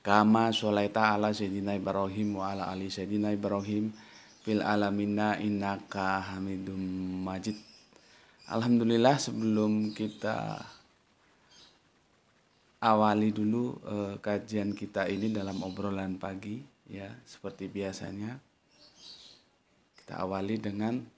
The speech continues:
mengucapkan sebuah panjatan doa kepada Gusti Allah ingkang Maha Agung. Semoga kepada seluruhnya saudara-saudara kita yang telah memberikan sholawat atas channel dakwah ini,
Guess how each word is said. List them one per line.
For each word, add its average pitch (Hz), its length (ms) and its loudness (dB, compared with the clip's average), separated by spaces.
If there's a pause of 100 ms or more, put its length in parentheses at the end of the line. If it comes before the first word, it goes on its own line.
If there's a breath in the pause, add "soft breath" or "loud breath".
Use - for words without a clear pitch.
(160)
mengucapkan 104 1300 0
sebuah 101 560 -2
panjatan 98 560 -2
doa 104 240 -2
kepada 98 400 -6
Gusti 98 320 -10
Allah 98 320 -4
ingkang 92 240 -8
Maha 95 320 -6
Agung. 110 320 -8 (560 loud breath)
Semoga 104 880 4 (400)
kepada 104 480 0
seluruhnya 123 720 6
saudara-saudara 101 720 0
kita 101 320 -4
yang 101 160 -2
telah 98 160 -4
memberikan 95 560 -4
sholawat 95 480 -2
atas 95 400 -8
channel 95 240 -4
dakwah 92 560 -6
ini, 110 320 -2